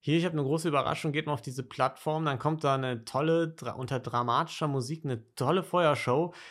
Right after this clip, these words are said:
und durch die Flammen angelaufen kommt mit ihren Tattoos, den tollen langen Haaren und einem breiten Grinsen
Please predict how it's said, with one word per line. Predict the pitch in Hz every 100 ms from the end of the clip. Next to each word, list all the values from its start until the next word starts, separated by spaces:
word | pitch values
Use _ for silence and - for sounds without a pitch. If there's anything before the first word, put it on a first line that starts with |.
| -
und | 139 127 - 156
durch | 175 226 220
die | 208 185
Flammen | - 135 135 156 147
angelaufen | - 147 175 151 151 147 147 135
kommt | - 170 156
mit | 160
ihren | 156 151 135
Tattoos, | - 143 143 135 -
den | 135 127
tollen | 139 160 156
langen | 139 139 143 123
Haaren | 135 143 143
und | 120 131
einem | 143
breiten | 123 127 160 160 151
Grinsen | 127 135 131 123